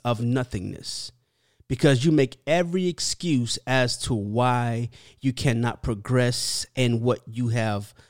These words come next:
uh, vision for, what God has ordained you to do, whatever you inspired to do, whatever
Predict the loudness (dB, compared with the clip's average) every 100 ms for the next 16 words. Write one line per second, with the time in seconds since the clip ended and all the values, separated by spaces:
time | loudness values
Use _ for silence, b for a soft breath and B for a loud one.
0 | b _ -4 -4 -4 0 4 4 4 0
1 | 2 2 2 0 0 0 2 0 0 -4
2 | 0 2 2 0 -4 0 4 6 6 2
3 | B B B 0 2 4 2 2 0 -2
4 | 2 4 4 4 0 -2 2 2 2 2
5 | 2 2 0 0